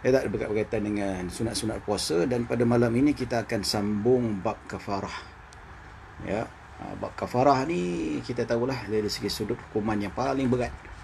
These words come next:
bagi mereka yang melanggar pantang larang, uh, berkaitan dengan puasa ni. Ha, jadi siapakah yang kena fa-, kafarah? Yang mana pada siang, uh, Ramadan. Ya, baik.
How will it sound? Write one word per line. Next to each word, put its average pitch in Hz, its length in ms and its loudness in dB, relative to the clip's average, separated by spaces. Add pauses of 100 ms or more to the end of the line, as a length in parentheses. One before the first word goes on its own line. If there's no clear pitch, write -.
(520)
bagi 95 240 -2
mereka 101 400 0
yang 101 240 2
melanggar 101 800 0 (480)
pantang 98 480 -2
larang, 92 400 -2 (720)
uh, 113 160 -2
berkaitan 104 640 0
dengan 101 240 0
puasa 101 480 0
ni. 117 80 -2 (240)
Ha, 95 160 -2
jadi 104 320 0
siapakah - 960 0
yang 98 240 -2
kena 101 320 -4
fa-, - 160 -10
kafarah? 120 480 -2 (640)
Yang 98 160 -6
mana 95 240 0
pada 95 240 -2
siang, 107 400 2
uh, 113 320 -8
Ramadan. 101 400 2 (400)
Ya, 104 80 -6
baik. 113 240 0